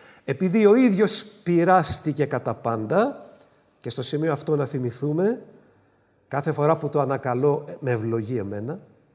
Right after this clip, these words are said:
λέει λίγο πριν πάει στο Σταυρό στους δικούς του,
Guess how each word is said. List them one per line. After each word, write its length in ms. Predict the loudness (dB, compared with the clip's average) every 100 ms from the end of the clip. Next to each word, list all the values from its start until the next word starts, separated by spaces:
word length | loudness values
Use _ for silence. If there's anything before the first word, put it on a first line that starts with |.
| _ _ _
λέει 300 | 0 2 4
λίγο 240 | 2 2
πριν 180 | -2 -4
πάει 200 | -2 -2
στο 120 | -4
Σταυρό 600 | -6 -6 0 0 0 -14 -18
στους 260 | -12 -8
δικούς 400 | -8 -8 -6 -6
του, 180 | -8 -12